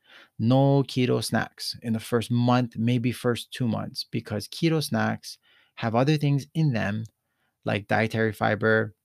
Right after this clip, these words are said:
and, um, erythritols and different tols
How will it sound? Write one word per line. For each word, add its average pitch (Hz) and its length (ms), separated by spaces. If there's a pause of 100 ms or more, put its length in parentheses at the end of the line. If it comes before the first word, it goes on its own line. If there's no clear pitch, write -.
(840)
and, 107 560
um, 98 360
erythritols 107 840
and 98 240
different 113 320
tols 104 580